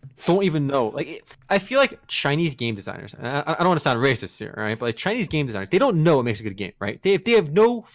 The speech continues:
fucking idea how to make a game, but they do. So they copy Fortnite, right? And, and they don't, they're too afraid to change anything. They, they might think if they change that, that, that blonde guy, the short blonde guy's hair, the game might be a flop. They, they think maybe that, maybe that's the reason Fortnite's successful. It's the default character model.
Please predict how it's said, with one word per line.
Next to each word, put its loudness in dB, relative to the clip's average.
fucking 2
idea 0
how -2
to 0
make -2
a -4
game, -6
but -6
they 2
do. -6
So 0
they -2
copy 0
Fortnite, -2
right? -4
And, 0
and -2
they 2
don't, 4
they're 4
too 0
afraid 4
to 0
change 0
anything. 0
They, 0
they -2
might 4
think -4
if -6
they -2
change -4
that, 0
that, 0
that 0
blonde 0
guy, -2
the -6
short 0
blonde 2
guy's 2
hair, 0
the -12
game 2
might 2
be 2
a 2
flop. -4
They, -2
they 2
think -4
maybe -2
that, -2
maybe 2
that's 4
the -8
reason 0
Fortnite's -4
successful. -6
It's -6
the -6
default 0
character -2
model. -6